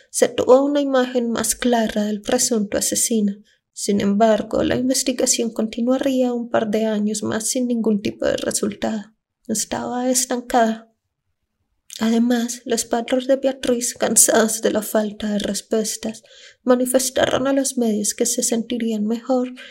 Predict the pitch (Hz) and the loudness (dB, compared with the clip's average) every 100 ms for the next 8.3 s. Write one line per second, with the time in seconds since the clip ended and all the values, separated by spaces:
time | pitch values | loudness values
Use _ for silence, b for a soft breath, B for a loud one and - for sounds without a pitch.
0 | B B - 269 - - 262 - 254 254 | B B -2 -2 -2 -2 0 0 0 0
1 | 233 214 208 - 247 247 226 220 220 247 | 0 0 -4 -6 -4 -2 -2 -2 -2 -2
2 | 226 202 196 190 - 233 - - - _ | -2 -2 -4 -6 -4 -4 -4 -6 -12 _
3 | _ _ _ _ _ _ _ _ _ - | _ _ _ _ _ _ _ _ _ -2
4 | 262 233 233 226 220 208 226 - - 226 | 2 2 2 2 2 4 0 -2 -2 -2
5 | 214 202 - 220 214 214 208 - 208 - | -2 -2 0 0 2 0 -2 -4 -8 -6
6 | 214 220 - - - _ _ _ _ _ | -8 -6 -10 -10 -12 _ _ _ _ _
7 | _ - _ - 226 214 - 208 220 208 | _ -20 _ -4 -2 0 -2 -2 -4 -2
8 | - 208 202 | -2 -2 -6